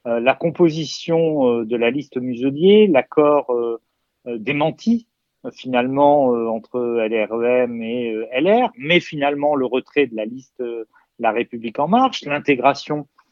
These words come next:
euh, de marcheurs ou de sympathisants d'En Marche sur la liste Muselier, eh bien tout ça a jeté le trouble dans l'électorat de droite, euh, qui est important,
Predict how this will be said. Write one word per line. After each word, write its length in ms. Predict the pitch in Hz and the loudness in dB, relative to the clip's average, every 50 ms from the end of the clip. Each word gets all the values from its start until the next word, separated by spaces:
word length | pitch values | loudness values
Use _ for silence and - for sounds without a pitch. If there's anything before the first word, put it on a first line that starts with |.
| - - - _ - | -20 -20 -14 _ -4
euh, 120 | 123 120 | -4 -4
de 360 | 113 110 117 127 127 127 120 110 | -2 -2 0 0 0 0 0 0
marcheurs 560 | 104 117 113 - - - 151 147 143 139 123 | 0 -2 -2 -2 -2 0 0 2 2 2 0
ou 60 | 117 | -2
de 100 | 110 107 | -4 -8
sympathisants 540 | 104 - 120 110 - 113 104 - 117 117 117 | -8 -8 -8 -8 -8 -8 -10 -10 -10 -8 -6
d'En 100 | 113 110 | -6 -4
Marche 240 | 113 127 127 120 - | -4 -4 -4 -6 -8
sur 120 | - 113 | -10 -6
la 120 | 107 107 107 | -4 -4 -4
liste 300 | 120 131 127 - - 120 | -4 -6 -10 -12 -12 -12
Muselier, 580 | 113 117 117 110 110 104 101 107 131 180 202 _ _ _ _ _ _ - | -10 -10 -10 -8 -8 -6 -2 0 0 0 -2 _ _ _ _ _ _ -6
eh 60 | 127 | -2
bien 160 | 123 175 208 | 2 2 2
tout 120 | - - 123 | 2 0 -4
ça 220 | - - 196 208 | 2 4 6 6
a 120 | 165 135 120 | 6 4 2
jeté 520 | 107 120 143 143 _ - 139 170 208 - _ _ _ _ - | 0 -4 -6 -6 _ -2 -2 -2 -4 -6 _ _ _ _ -10
le 120 | 131 110 | -10 -10
trouble 480 | - - - - 233 254 214 147 113 - _ _ _ _ _ | -10 -6 -2 0 0 0 0 -2 -4 -6 _ _ _ _ _
dans 200 | - 117 156 170 | -4 0 0 0
l'électorat 560 | 175 156 139 131 131 - _ - 131 117 135 123 | 2 0 -2 -2 -4 -6 _ -4 0 0 0 0
de 120 | 113 113 | 0 -4
droite, 320 | 104 110 113 156 185 - _ _ - | -8 -4 -4 -4 -4 -4 _ _ -14
euh, 120 | 113 107 98 | -12 -12 -12
qui 100 | _ - | _ -16
est 140 | 107 - - | -14 -12 -12
important, 500 | 107 - - 107 _ _ - 165 196 - | -12 -10 -10 -12 _ _ -4 -4 -4 -6